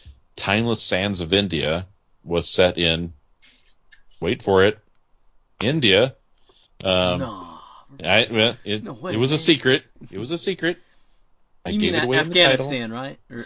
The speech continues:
Speaker 2: Pakistan?
Speaker 1: Right,
Speaker 2: Or, no.
Speaker 1: exactly, exactly. So that was a ton of fun. And, uh,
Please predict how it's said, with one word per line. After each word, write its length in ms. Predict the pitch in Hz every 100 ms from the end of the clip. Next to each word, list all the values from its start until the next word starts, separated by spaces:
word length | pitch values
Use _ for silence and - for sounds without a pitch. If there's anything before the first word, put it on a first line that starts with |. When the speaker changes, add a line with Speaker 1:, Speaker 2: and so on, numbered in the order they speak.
| 120
Speaker 2:
Pakistan? 180 | 143 139
Speaker 1:
Right, 340 | 131 127 156
Speaker 2:
Or, 140 | 147 117
no. 80 |
Speaker 1:
exactly, 720 | 95 95 95 95 92 82 78 -
exactly. 540 | 87 80 80 78 73 - - - - _ _ - - - -
So 180 | - 127
that 200 | 175 170
was 140 | 127
a 60 | 107
ton 300 | - 95 85
of 80 | -
fun. 420 | 76 67 76 87 _ _ _ _ _ _ _ _ _ _ _ _ _ - -
And, 580 | 107 107 98 95 90 90
uh, 500 | 92 87 87 87